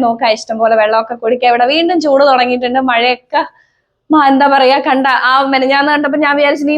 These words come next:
മൊത്തം മഴയായിരിക്കുമെന്ന്, പക്ഷെ അല്ല, എന്തായാലും വെയിലൊക്കെ തുടങ്ങിയിട്ടുണ്ട്. എന്തായാലും നമുക്ക് നമ്മുടെ വീഡിയോയുടെ ഡീറ്റെയിലിങ്ങിലോട്ട് പോവാം. ആ, എന്താ പറയാ, ഫസ്റ്റ് കളർ വന്നിട്ട് നല്ല ബ്യൂട്ടിഫുൾ ആയിട്ടുള്ള ഒരു യെല്ലോ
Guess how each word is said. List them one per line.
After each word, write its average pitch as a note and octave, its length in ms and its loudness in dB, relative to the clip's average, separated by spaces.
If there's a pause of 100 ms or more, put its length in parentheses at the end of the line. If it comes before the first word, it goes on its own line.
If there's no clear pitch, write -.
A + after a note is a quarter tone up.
മൊത്തം D4 320 -2
മഴയായിരിക്കുമെന്ന്, B3+ 680 -2 (100)
പക്ഷെ B3+ 320 -8
അല്ല, A#3+ 160 -2 (440)
എന്തായാലും B3+ 420 -2
വെയിലൊക്കെ A#3+ 360 -2
തുടങ്ങിയിട്ടുണ്ട്. A#3+ 460 -4 (380)
എന്തായാലും D4+ 300 2
നമുക്ക് C4 240 -2
നമ്മുടെ B3+ 240 -4
വീഡിയോയുടെ C4 380 -2
ഡീറ്റെയിലിങ്ങിലോട്ട് A#3+ 560 -4
പോവാം. C4+ 220 0 (380)
ആ, - 20 0 (260)
എന്താ C4+ 200 0
പറയാ, G#3 180 -4 (100)
ഫസ്റ്റ് D4 320 -2
കളർ A3+ 200 0 (100)
വന്നിട്ട് G3 320 -6 (220)
നല്ല A3 100 -6 (100)
ബ്യൂട്ടിഫുൾ C4+ 600 0
ആയിട്ടുള്ള A3 320 0
ഒരു - 80 2 (240)
യെല്ലോ A3+ 200 2